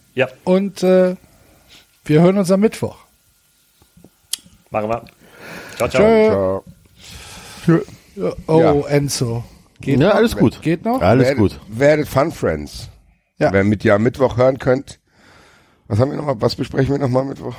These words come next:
Speaker 2: Was wir außer Fußball noch machen.
Speaker 3: Also nichts. Ähm, <laughs> bevor wir zum Schlusssegment kommen, habe ich auch noch, wir sind ja jetzt hier im Lobsegment gerade.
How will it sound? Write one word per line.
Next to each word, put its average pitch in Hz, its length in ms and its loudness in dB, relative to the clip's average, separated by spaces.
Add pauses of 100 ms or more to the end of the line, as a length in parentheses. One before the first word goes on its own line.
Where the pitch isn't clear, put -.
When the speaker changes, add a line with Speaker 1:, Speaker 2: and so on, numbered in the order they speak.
(420)
Speaker 2:
Was 156 200 2
wir 175 220 4
außer 175 240 2
Fußball 151 380 0
noch 110 140 -2
machen. 107 400 -4 (380)
Speaker 3:
Also 98 380 0
nichts. 101 480 0
Ähm, 98 420 -2 (600)
<laughs> 135 160 0 (1000)
bevor 101 280 0
wir 202 100 -2
zum 160 140 -2
Schlusssegment 160 500 0
kommen, 127 140 2
habe 120 120 0
ich 113 80 -4
auch 120 80 2
noch, 120 180 2
wir 107 160 4
sind 120 120 -2
ja 131 60 4
jetzt 110 140 0
hier 117 100 2
im 101 100 2
Lobsegment 87 720 -2
gerade. 67 340 -6